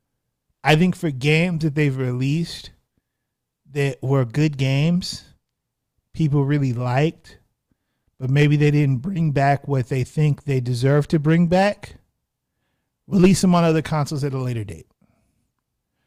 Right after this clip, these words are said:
So I think when we look at the rumors of Hi-Fi Rush and Pentiment,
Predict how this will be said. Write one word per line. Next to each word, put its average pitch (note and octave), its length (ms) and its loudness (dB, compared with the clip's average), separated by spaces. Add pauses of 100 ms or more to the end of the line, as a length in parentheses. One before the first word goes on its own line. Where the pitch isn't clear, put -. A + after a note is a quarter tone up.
(100)
So - 120 -6
I D3 80 2
think F3 200 4
when E3+ 100 4
we E3 100 4
look F3 220 2
at G3+ 120 -2
the D#3+ 100 -4
rumors D3 640 -2
of B2+ 600 -4 (460)
Hi-Fi D#3 560 2
Rush C3 640 0 (500)
and C3+ 220 -4
Pentiment, A2+ 460 -4